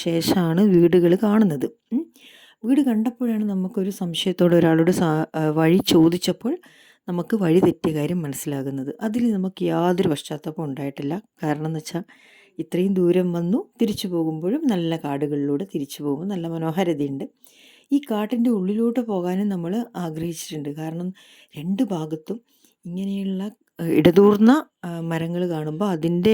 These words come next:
ഇടയിലൂടെ അപ്പുറത്ത് ആ കാടിലൂടെ സഞ്ചരിച്ചാൽ എന്തൊക്കെ കാണാൻ പറ്റും എന്നുള്ളൊരു ആശങ്കയും നമുക്ക് രണ്ടുപേർക്കും ഉണ്ടായിട്ടുണ്ട്. പക്ഷേ അത് ഫോറസ്റ്റ്, ഏ, ഗാർഡ്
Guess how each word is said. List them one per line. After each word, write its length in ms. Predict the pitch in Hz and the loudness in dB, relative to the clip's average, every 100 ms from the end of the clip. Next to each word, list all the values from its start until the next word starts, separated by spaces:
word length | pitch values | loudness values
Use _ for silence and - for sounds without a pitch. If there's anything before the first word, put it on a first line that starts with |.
| 196 | 4
ഇടയിലൂടെ 600 | 160 170 180 180 175 185 | 4 4 6 6 6 4
അപ്പുറത്ത് 480 | 180 - - 170 - | 0 -4 -12 -12 -10
ആ 80 | 175 - | -12 -8
കാടിലൂടെ 540 | 156 156 165 165 170 175 | -6 -4 -4 -2 -2 -2
സഞ്ചരിച്ചാൽ 640 | 175 156 156 165 - 190 233 _ _ _ _ _ _ - | -4 -6 -6 -6 -8 -8 -8 _ _ _ _ _ _ -14
എന്തൊക്കെ 340 | 175 165 175 190 | -8 -6 -6 -6
കാണാൻ 280 | 170 160 170 | -4 -4 -2
പറ്റും 240 | 170 160 170 | 0 2 2
എന്നുള്ളൊരു 340 | 165 165 165 156 | 4 4 4 4
ആശങ്കയും 560 | 147 - 175 175 202 202 | 4 2 2 4 4 4
നമുക്ക് 300 | 156 151 160 | 2 0 0
രണ്ടുപേർക്കും 560 | 156 151 151 143 - 156 | 0 4 4 4 2 -2
ഉണ്ടായിട്ടുണ്ട്. 580 | 143 151 151 147 139 220 - _ _ _ _ _ - | 2 2 2 0 -6 -6 -8 _ _ _ _ _ -14
പക്ഷേ 260 | 156 - 180 | -12 -8 -6
അത് 240 | 165 151 180 | -4 -2 -2
ഫോറസ്റ്റ്, 640 | - 156 151 - - - 190 196 196 190 - | 0 0 2 0 -2 2 4 6 6 6 4
ഏ, 120 | 175 170 | 6 6
ഗാർഡ് 400 | 160 165 165 170 | 6 6 6 6